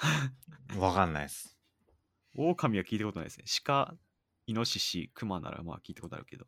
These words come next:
Speaker 2: カンガルーとかね。
Speaker 1: あ、カンガルーもありますね。
Speaker 2: 硬そうやな、すげえ。
Speaker 1: ありますね。オーストラリアだっけ？
Speaker 2: うん。なんかどっかの、あの、国だか、アメリカ？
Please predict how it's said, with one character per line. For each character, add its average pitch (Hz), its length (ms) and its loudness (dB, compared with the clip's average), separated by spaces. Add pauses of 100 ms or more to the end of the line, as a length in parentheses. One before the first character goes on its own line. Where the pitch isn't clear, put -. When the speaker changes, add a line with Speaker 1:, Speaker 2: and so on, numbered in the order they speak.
Speaker 2:
カ 160 200 2
ン 170 140 2
ガ 190 160 8
ル 87 440 2 (120)
ー - 40 -20
と - 60 -16
か 82 120 -8
ね。 87 80 -6
Speaker 1:
あ、 - 80 -8
カ - 180 -2
ン 170 120 -2
ガ 175 100 2
ル 127 120 2
ー - 20 0
も 87 100 -2
あ 90 40 0
り 90 60 -2
ま 90 80 -2
す - 140 -16
ね。 - 80 -20 (720)
Speaker 2:
硬 - 300 -2
そ - 160 -2
う 131 40 4
や 92 120 2
な、 80 340 -2
す - 240 -12
げ 80 120 -10
え。 82 100 -10 (1300)
Speaker 1:
あ - 80 -14
り 98 80 -6
ま 98 80 -6
す 78 120 -14
ね。 76 80 -8
オ 92 120 0
ー 92 40 -2
ス - 80 -8
ト 110 80 -4
ラ 107 80 0
リ 92 100 -2
ア 80 40 0
だ - 80 -10
っ - 120 -18
け？ - 140 -20 (420)
Speaker 2:
う 85 40 -12
ん。 78 380 -10 (540)
な 165 160 10
ん 180 40 6
か 139 100 10
ど 135 200 6
っ 190 100 -4
か 127 180 8
の、 90 600 4 (600)
あ 92 220 -2
の、 87 600 -6 (540)
国 117 640 8 (340)
だ 87 120 2
か、 - 220 -4
ア 123 100 4
メ 160 100 8
リ 185 100 6
カ？ 208 240 4